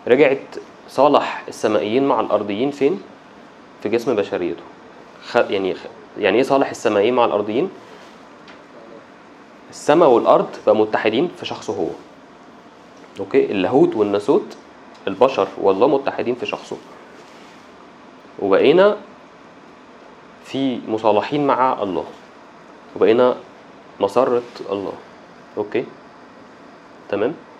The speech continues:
فالسنة دي وإحنا بنصوم وداخلين على صيام الميلاد، آم،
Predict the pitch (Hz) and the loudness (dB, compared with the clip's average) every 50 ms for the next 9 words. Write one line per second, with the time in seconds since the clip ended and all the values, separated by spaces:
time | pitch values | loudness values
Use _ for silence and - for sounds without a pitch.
0 | - - - - - - - - - - - - - - - 113 - - - 110 | -20 -20 -20 -20 -20 -20 -20 -20 -20 -20 -20 -20 -20 -6 -6 -6 -6 0 0 2
1 | 113 131 131 123 113 120 120 - 123 117 110 107 107 - - - - - - - | 4 4 4 4 4 2 2 0 0 2 2 2 2 0 -8 -20 -20 -20 -20 -20
2 | - - - 110 107 101 98 - - 131 139 151 151 147 - - - - - - | -20 -20 -8 -4 -4 -4 -4 -2 -2 -2 -2 -2 -4 -8 -14 -20 -20 -20 -20 -20
3 | - - - - - - - - - - - - - 98 98 - - 117 117 120 | -20 -20 -20 -20 -20 -20 -20 -20 -20 -20 -20 -12 -10 -8 -6 -6 -2 0 2 2
4 | 110 110 107 - 123 117 120 110 98 95 104 123 139 - - - - - - - | 2 2 0 0 -2 0 0 0 0 2 2 0 0 -2 -6 -18 -20 -20 -20 -20
5 | - - - - - - - - - - - - - - - - - - - 92 | -20 -20 -20 -20 -20 -20 -20 -20 -20 -20 -20 -20 -20 -20 -20 -20 -20 -8 -6 -4
6 | 92 90 90 90 90 90 90 87 87 87 87 87 85 85 85 | -2 0 0 0 0 0 0 0 0 -2 -2 -4 -6 -8 -10